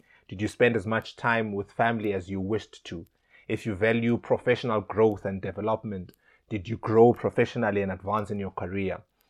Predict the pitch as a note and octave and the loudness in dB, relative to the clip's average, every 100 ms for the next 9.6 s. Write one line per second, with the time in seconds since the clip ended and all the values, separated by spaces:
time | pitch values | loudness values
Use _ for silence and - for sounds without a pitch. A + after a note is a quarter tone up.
0 | - C3 C#3 A2 A#2+ C3+ B2+ A#2 B2 A2 | -4 2 2 4 2 4 0 0 0 0
1 | F#2+ F#2+ F#2+ G#2 A2+ A#2 A2 G2 F2+ - | -2 -8 -6 -2 0 2 -2 -4 -8 -6
2 | G#2+ G2+ F2 F2 F2 D#2+ - _ _ _ | -6 -4 -4 -4 -6 -10 -20 _ _ _
3 | - A2+ G#2+ A2+ F2+ A2+ A#2 A#2+ B2 A#2+ | -8 -6 -2 -4 0 2 4 2 2 2
4 | - A2 G#2 G2+ - - C3+ D#3 F3+ D#3 | 0 0 -2 -4 -10 -6 -2 2 6 8
5 | A#2 A2+ A#2+ A#2 G#2 - B2 C3+ C3 G2+ | 6 4 2 2 0 2 4 4 2 -4
6 | F2+ A#2 G#2+ G#2+ - C#3 - C#3 A#2 - | -2 0 2 2 6 6 6 2 2 -2
7 | - C3 B2+ A#2 G#2 A#2+ A#2 A2+ - A2+ | 4 6 6 4 4 4 4 0 0 0
8 | A2 G2 - - - C3+ C#3+ C3+ A#2 A2+ | 2 0 -10 -10 4 6 8 6 4 2
9 | - F#2 G2+ G2 F#2 E2+ | 0 -2 0 0 -2 -10